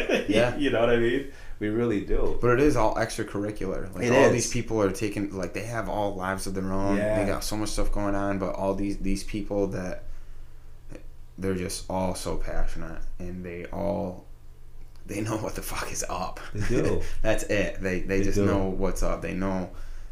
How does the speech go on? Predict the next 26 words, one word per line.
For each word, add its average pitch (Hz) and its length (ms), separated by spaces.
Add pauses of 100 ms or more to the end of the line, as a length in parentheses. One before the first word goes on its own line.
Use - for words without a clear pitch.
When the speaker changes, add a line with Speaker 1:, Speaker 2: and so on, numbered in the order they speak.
Speaker 2:
the 98 100
real, 95 520 (280)
the 98 120
value 87 600 (240)
Speaker 1:
Of - 140
Speaker 2:
um, 73 80
Speaker 1:
friendship 90 580
Speaker 2:
of - 60
Speaker 1:
and 73 80
Speaker 2:
friendship 95 460
and, 95 360
you 98 60
know, 92 140
what 92 280
really 95 320
is 90 120
important 85 440
in 78 60
this 76 160
Speaker 1:
Yeah, 123 260
Speaker 2:
world. 85 120 (140)
Speaker 1:
it's - 160
true. 87 340 (220)
Speaker 2:
Yeah. - 80 (280)
Speaker 1:
It's - 160
true. 90 300